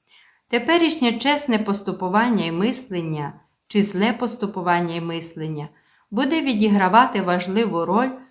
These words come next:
у зв'язку з станом кожного чоловіка та кожної жінки.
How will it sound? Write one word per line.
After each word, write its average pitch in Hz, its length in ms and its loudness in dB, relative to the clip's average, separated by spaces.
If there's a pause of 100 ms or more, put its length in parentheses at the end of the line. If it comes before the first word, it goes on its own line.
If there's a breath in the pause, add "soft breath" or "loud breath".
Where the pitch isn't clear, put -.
(240 loud breath)
у 208 120 4
зв'язку 196 500 0
з - 80 -6
станом 240 480 2
кожного 247 540 0
чоловіка 220 640 -2
та 208 120 -8
кожної 165 540 -8
жінки. 151 600 -12